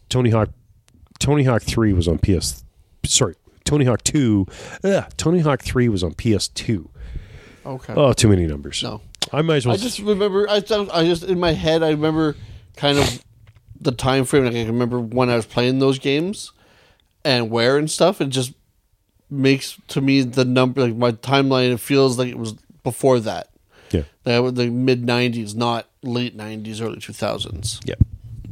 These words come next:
Speaker 1: So, but no,
Speaker 2: But anyway,
Speaker 1: it, it was a lot of
Speaker 2: that's a
Speaker 1: fun,
Speaker 2: tangent.
Speaker 1: and I'm gonna move, like, I'm gonna move the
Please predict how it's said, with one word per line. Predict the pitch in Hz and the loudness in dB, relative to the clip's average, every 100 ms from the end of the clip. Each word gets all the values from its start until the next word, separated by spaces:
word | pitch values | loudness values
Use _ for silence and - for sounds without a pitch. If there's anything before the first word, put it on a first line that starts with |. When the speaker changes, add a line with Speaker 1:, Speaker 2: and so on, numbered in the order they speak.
| - | -12
Speaker 1:
So, | - - - - - - - - - - - - | -8 -6 -8 -10 -12 -12 -12 -14 -16 -16 -6 -4
but | 107 - - | -4 0 0
no, | 151 226 | 2 2
Speaker 2:
But | 151 | 4
anyway, | 151 131 | 2 0
Speaker 1:
it, | - 123 | 0 0
it | |
was | 139 - - - - - | 2 0 0 0 -6 -4
a | 135 | 0
lot | 127 | 0
of | |
Speaker 2:
that's | - | 2
a | |
Speaker 1:
fun, | 131 127 | 2 4
Speaker 2:
tangent. | 123 123 139 - - | 2 2 -2 -2 0
Speaker 1:
and | 123 117 | 0 0
I'm | 117 123 | -2 -4
gonna | 123 | -4
move, | 117 120 107 92 104 - - | 0 2 2 -4 -16 -18 -12
like, | 123 110 101 | 0 2 4
I'm | 95 90 - _ - | 2 0 -6 _ 0
gonna | 95 | 2
move | 87 92 92 90 87 - - - _ - _ - | 4 4 4 2 -2 -14 -20 -20 _ -20 _ 0
the | 92 85 82 82 80 | 2 2 0 0 -2